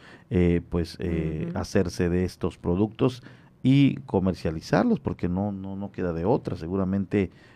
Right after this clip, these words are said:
Speaker 1: pues, ellos, eh, eh, lo venden, se deshacen de este producto y obtienen allí un muy buen recurso. Eh,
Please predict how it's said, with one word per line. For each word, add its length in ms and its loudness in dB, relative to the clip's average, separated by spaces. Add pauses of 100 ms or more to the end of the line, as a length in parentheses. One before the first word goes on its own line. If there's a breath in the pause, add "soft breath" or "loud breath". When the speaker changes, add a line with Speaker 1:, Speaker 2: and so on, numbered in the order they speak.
(140 soft breath)
Speaker 1:
pues, 180 -4
ellos, 340 0
eh, 440 -6
eh, 100 -8
lo 180 -2
venden, 640 4 (180)
se 160 -8
deshacen 560 -4
de 120 -2
este 180 -4
producto 560 0 (400 loud breath)
y 160 -2
obtienen 420 0
allí 320 -6 (240)
un 420 -8
muy 140 -4
buen 240 -6
recurso. 520 -8 (380 loud breath)
Eh, 220 2